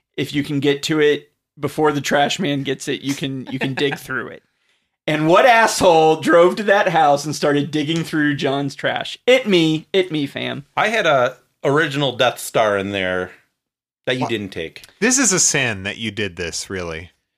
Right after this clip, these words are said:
Speaker 1: But let me
Speaker 3: I
Speaker 1: clarify.
Speaker 3: didn't have the time to clean
Speaker 1: Because
Speaker 3: these up.
Speaker 1: Yes, you're all very excited.
Speaker 3: I dumped most of them off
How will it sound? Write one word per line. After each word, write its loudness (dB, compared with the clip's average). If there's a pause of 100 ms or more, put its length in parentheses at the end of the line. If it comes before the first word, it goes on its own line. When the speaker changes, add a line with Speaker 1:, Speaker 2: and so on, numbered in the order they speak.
(180)
Speaker 1:
But 0
let 2
me 0
Speaker 3:
I 2
Speaker 1:
clarify. 4
Speaker 3:
didn't 2
have 2
the -2
time -4 (600)
to -6
clean -2
Speaker 1:
Because 2
Speaker 3:
these -2
up. 0 (320)
Speaker 1:
Yes, 2
you're 2
all 4
very 0
excited. -4
Speaker 3:
I 2
dumped 0
most -2
of -6
them -2
off -2